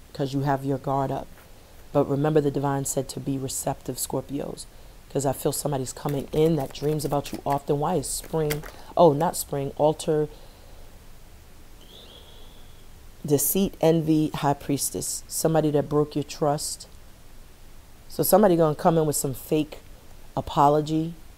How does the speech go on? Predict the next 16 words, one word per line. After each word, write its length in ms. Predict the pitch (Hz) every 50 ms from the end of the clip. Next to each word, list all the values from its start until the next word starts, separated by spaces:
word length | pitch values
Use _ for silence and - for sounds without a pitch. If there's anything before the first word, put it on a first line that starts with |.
| - - - - - - - - - - - -
but 240 | 143 135 - - 175
you 80 | 180
know 280 | 185 170 151 147 151 160
that 280 | 160 165 165 160 -
because 240 | - 135 - 147 139
the 100 | 135 143
divine 240 | 143 143 151 151 151
is 140 | 151 147 -
telling 220 | - 160 151 143
you 40 | 139
to 60 | 131
pay 240 | - - - 156 156
attention 380 | 147 - - 156 147 - 147 139
to 120 | - 151
the 100 | 139 139
signs. 760 | - - - 165 151 156 151 156 156 165 170 170 - - -